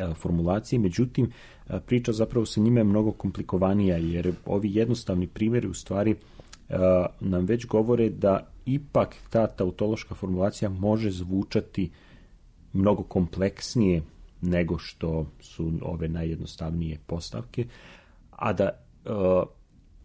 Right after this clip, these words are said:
ipak se sa njima susrećemo i u nekom svakodnevnom životu, da ne govorimo samo o političkom diskursu, gde se veoma često i ne koristi ništa drugo nego tautologije,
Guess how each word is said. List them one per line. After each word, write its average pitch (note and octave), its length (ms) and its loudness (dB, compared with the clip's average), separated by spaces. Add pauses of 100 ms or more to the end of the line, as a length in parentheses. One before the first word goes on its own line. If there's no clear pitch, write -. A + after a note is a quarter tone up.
(120)
ipak D3 380 0
se A#2 100 -2
sa - 160 -2
njima A2+ 280 2
susrećemo G#2 760 0
i F2+ 100 4
u F2+ 60 4
nekom G2 260 -2
svakodnevnom A2 680 0
životu, F#2+ 440 0
da F2 100 -2
ne F2 80 2
govorimo F2+ 400 2
samo F#2 300 0
o E2+ 40 -2
političkom F2+ 600 0
diskursu, F#2 640 -4
gde E2 280 -4
se - 320 -6
veoma F2+ 300 0
često E2+ 560 -2
i E2+ 140 -4
ne E2+ 140 -4
koristi F#2 400 -2
ništa F2+ 260 -6
drugo E2 320 -4
nego D#2+ 300 -4
tautologije, E2 760 -4